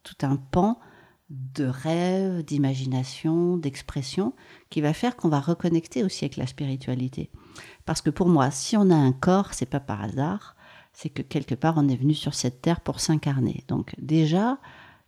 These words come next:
d'avoir une bonne relation avec son corps va pouvoir, euh, ça, ça empêche pas qu'on puisse, euh, rêver, tu vois, euh, et être amoureux. <laughs>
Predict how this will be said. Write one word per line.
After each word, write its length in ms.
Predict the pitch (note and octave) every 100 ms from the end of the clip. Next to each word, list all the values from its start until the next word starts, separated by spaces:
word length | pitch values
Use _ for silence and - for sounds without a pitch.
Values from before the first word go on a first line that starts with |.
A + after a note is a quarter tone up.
| -
d'avoir 400 | C#3+ D3+ D#3+ D3 - -
une 220 | C3+ C3+
bonne 680 | D3 D#3+ - G3 G3 D#3 - - _ _ _ - -
relation 640 | E3+ E3 D#3+ - F#3 F3+
avec 280 | D3 C3+ -
son 200 | - C3+
corps 540 | D#3 D#3+ A#3 B3+ - - - - - -
va 360 | D3 D#3 G3 - - _ - - -
pouvoir, 500 | D#3+ D3 A3+ A#3+ - -
euh, 80 |
ça, 180 | A#2+ C3+ -
ça 160 | D3+
empêche 300 | D3+ C#3+ -
pas 240 | - A#3+ - - - -
qu'on 160 | - C#3
puisse, 500 | - D#3+ F3 - A2+
euh, 120 | A#2 - C3+
rêver, 680 | C3+ B2+ C3 C#3 D3 D#3 D#3
tu 140 | -
vois, 460 | B2+ C#3 D3+ D3+ D3+ A#2+
euh, 40 | C3 - - - - -
et 280 | C#3+ C3+ C3
être 480 | - B2 - - G#2+ -
amoureux. 560 | D3+ D3 C#3 B2+ B2
<laughs> 60 | E3+